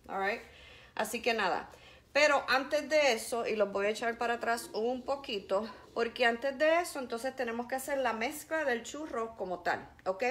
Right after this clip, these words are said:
Y la mezcla del churro es bien, bien sencilla. Le voy a dar la receta, aunque ya yo la posteé, pero que la tengan.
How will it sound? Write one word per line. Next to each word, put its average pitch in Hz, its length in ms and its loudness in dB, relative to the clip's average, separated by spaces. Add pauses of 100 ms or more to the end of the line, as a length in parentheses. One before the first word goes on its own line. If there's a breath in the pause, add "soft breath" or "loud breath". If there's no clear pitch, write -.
(640 loud breath)
Y 240 140 -4
la 240 140 6
mezcla 262 400 2
del 294 100 -6
churro 311 340 -4
es 262 140 -2
bien, 240 240 -6
bien 240 220 -6
sencilla. 180 500 -6
Le 170 60 -6
voy 180 160 -2
a 208 120 2
dar 233 180 2
la 262 160 -4
receta, 262 560 -6
aunque 196 220 -10
ya 190 140 -2
yo 202 120 -2
la 226 120 0
posteé, 233 520 -2
pero 196 260 -4
que 185 100 -4
la 175 160 0
tengan. 165 420 -4